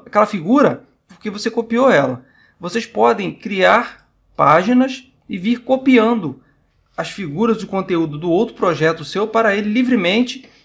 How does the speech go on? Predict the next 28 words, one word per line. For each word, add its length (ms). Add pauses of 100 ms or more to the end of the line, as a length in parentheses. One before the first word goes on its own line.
(200)
E 380 (180)
uma 280
coisa 340
aqui, 300 (500)
todos 520
os 120
botões 520
que 60
você 220
estiver 260
copiando, 640
tudo 480 (180)
já 240
vem 240
com 340
a, 180
os 180
links, 680 (180)
as 180
quick 400
actions 420
já 100
vem 120
marcadas. 760 (180)
Aqui, 160
por 160
exemplo, 380
ó, 80